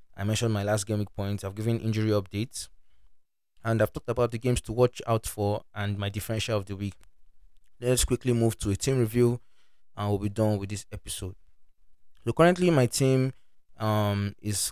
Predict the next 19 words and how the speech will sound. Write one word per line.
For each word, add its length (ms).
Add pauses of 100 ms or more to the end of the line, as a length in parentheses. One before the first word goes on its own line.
(140)
goes 200
thus, 440
um, 200
Sesko, 640 (420)
Haaland 420
and 220
Neymar 360
up 120
front 300
for 260
me. 300 (600)
Um, 640 (180)
Musalia, 680
Foden, 880
Sane, 680 (400)
Kvaratskhelia, 760 (500)
and 680
in 100
defense 760